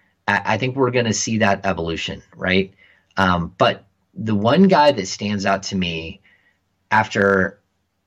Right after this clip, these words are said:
that, that stood in, like, the night of the trade, that stood in two days after the trade, who just kept fielding the questions and kept saying the right thing, it's Buddy Hield. And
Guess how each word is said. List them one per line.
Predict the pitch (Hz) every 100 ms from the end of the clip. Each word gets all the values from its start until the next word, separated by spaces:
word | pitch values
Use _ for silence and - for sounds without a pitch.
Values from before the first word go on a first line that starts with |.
| _ _
that, | - 113 117 -
that | 117 113
stood | - - 165 165
in, | 151 143 139 - _
like, | 110 104 98
the | 104
night | 95 135 135
of | 120 113
the | 104
trade, | - 110 101 95
that | 92
stood | - - 117
in | 117 110 107 104 - _ _ _
two | - 143
days | 123 113
after | 110 104 110 104
the | 98
trade, | - 104 101 95 95 87 - _ _
who | - 131
just | 104 123 123 - - _
kept | - - 131 -
fielding | - 147 147 143
the |
questions | 107 107 92 - 92 92
and | 95 92
kept | - 101
saying | - 123 104
the | 95 87
right | 87 82
thing, | - _ 120 98 80 - _ _ _ _ _ _ _ _ _ -
it's | 113 -
Buddy | 101 95
Hield. | 95 90 - - - _ _
And | 107 101 98 95 95